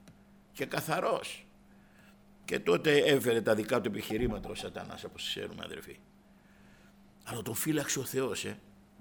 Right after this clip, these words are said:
«Μέχρι εκεί», του λέει, «σατανά». Και ο Κύριος τι λέει στην εκκλησία του; «Δεν θα σε αφήσω, εκκλησία μου, να πειραστείς περισσότερον από τη δύναμή σου». Επίκαιρο είναι αυτό.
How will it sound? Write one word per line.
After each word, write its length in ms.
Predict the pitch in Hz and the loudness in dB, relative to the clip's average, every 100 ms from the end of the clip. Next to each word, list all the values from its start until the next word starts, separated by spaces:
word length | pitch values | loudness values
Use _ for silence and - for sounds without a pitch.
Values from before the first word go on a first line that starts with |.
| - - - - - - | -20 -20 -20 -20 -20 -16
«Μέχρι 680 | - 151 214 - 233 247 247 | 0 10 12 12 12 10 12
εκεί», 400 | 247 185 - 254 | 10 8 12 12
του 140 | 220 208 | 12 12
λέει, 280 | 190 151 107 | 12 12 10
«σατανά». 580 | 127 107 95 85 76 - - - - - - - - | 2 2 2 0 -6 -12 -20 -20 -20 -20 -20 -20 -20
Και 100 | - | -14
ο 20 | 120 | -10
Κύριος 380 | 175 170 170 | 0 2 4
τι 80 | - | 2
λέει 180 | 156 139 | 6 6
στην 160 | 127 110 | 4 -2
εκκλησία 460 | 107 104 101 90 | -2 -2 -2 -2
του; 160 | - - - - - - - | -4 -12 -20 -20 -20 -20 -16
«Δεν 380 | 90 104 185 180 | -4 6 6 8
θα 200 | - 143 | 6 6
σε 200 | - 143 | 8 8
αφήσω, 500 | 139 131 165 147 135 | 8 8 8 10 8
εκκλησία 640 | 127 123 127 123 165 139 | 6 6 4 6 8 6
μου, 120 | 127 | 4
να 140 | 123 107 | 0 0
πειραστείς 640 | 120 120 113 123 131 - - - - | 0 0 2 2 0 -2 -12 -18 -4
περισσότερον 800 | - 165 175 165 226 226 202 190 | 10 12 12 12 12 12 12 12
από 160 | 180 175 | 10 10
τη 120 | 170 | 10
δύναμή 360 | 175 208 196 208 | 10 10 12 12
σου». 280 | 175 160 - - - | 12 8 4 -6 0
Επίκαιρο 540 | 139 226 - 165 147 | 6 6 10 10 12
είναι 140 | 139 135 | 10 8
αυτό. 400 | - 139 98 | 6 6 6